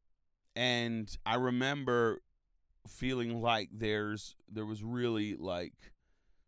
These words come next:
a patriotic thing about Donald Trump. Like, I really, it was like, wow.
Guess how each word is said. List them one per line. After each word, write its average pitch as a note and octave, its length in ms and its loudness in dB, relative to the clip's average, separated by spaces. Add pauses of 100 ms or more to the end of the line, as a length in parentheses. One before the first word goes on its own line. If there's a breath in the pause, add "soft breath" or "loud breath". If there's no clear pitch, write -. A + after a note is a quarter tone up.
(180)
a A2+ 60 0
patriotic A#2+ 720 4
thing G2 360 -2
about F#2 300 2
Donald F2+ 320 -4
Trump. - 300 -6 (480)
Like, G#2+ 260 -2 (100)
I F2+ 60 -8
really, A#2 260 -2
it G#2 80 -6
was G#2+ 160 -6
like, G2 120 -2
wow. F#2+ 400 -4